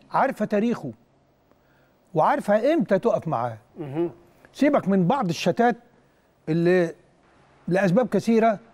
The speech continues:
Speaker 1: أحيانا دي مقبولة يعني. و-، و-، و-، ولازم تشتغل وفي دماغك إن الجمهور ده له حقوق عندك،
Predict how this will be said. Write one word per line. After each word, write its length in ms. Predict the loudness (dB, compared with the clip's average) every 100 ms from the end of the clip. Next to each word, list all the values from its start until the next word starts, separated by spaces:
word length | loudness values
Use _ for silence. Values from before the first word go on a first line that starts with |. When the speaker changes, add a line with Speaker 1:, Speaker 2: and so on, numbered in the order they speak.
| _ -12
Speaker 1:
أحيانا 480 | -2 0 2 0 -2 -2
دي 100 | 0
مقبولة 500 | 0 2 2 2 0
يعني. 200 | -6 -12 _ _ _ _ _ _ _ _ -4
و-، 380 | 0 2 2 0 -2
و-، 280 | -2 -2 0
و-، 360 | 0 2 2 4
ولازم 480 | 4 6 4 2 -2
تشتغل 520 | -2 0 0 2 2
وفي 260 | 0 0
دماغك 400 | 0 0 2 0 -2 -16 -20 _ _ _ -2
إن 100 | 0
الجمهور 300 | 2 4 4
ده 160 | 4 4
له 140 | 2
حقوق 420 | 0 -4 -4 -4 -2
عندك، 300 | -2 -2